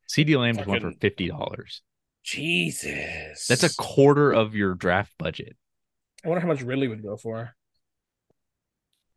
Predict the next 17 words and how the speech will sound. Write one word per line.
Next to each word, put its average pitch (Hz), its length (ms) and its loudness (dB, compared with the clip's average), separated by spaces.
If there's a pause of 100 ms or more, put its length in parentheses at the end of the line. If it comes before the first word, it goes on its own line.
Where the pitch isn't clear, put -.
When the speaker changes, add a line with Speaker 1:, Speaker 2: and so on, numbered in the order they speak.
(340)
Speaker 1:
Oh, 107 180 2
uh, 87 420 2
Trevor 135 320 4
went 98 160 0
for 90 100 -8 (100)
thirty-seven. 98 540 0 (1300)
No, 107 200 4
thirty-one. 95 640 0 (100)
Thirty-one. 90 400 0
Speaker 2:
Damn, 165 540 2
Speaker 1:
Mahomes 208 160 0
Speaker 2:
who 156 80 2
got 151 240 2
Speaker 1:
went - 0 -
for 165 60 0
Speaker 2:
him? 135 100 -2
Speaker 1:
thirty-seven. - 520 -8